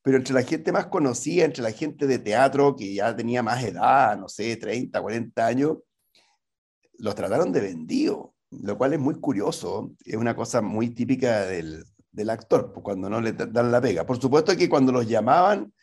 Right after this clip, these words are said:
se les olvidaba al tiro que habían estado vendidos los otros, que es algo también muy típico nuestro, muy chileno. Pero claro, era, era, a, algunos compañeros, a mí no me pasó,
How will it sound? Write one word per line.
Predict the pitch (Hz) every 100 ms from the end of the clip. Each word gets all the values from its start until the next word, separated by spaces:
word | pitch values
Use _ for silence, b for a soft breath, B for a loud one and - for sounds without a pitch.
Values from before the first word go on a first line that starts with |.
| _ _
se | -
les | 117
olvidaba | 117 113 127 151
al | 131
tiro | 143 160
que | 170
habían | 175 175
estado | - 185
vendidos | 180 175 170 185
los | 190
otros, | 208 196 98 - _ _ _ 95
que | 131
es | 131
algo | 143 143
también | 139 131 151
muy | 156 170
típico | 170 170 170
nuestro, | 202 208 160
muy | 156 156
chileno. | 170 185 127 127 - _ _ b b b b b _ _ _
Pero | 113 107
claro, | 98 123 156 92
era, | 101 120 117 98
era, | 92 120 113 98 90
a, | - - 92 90 -
algunos | 92 98 127 139
compañeros, | 147 120 117 120 120 139
a | 107
mí | 117
no | 120
me | 123
pasó, | 127 - 101 139 269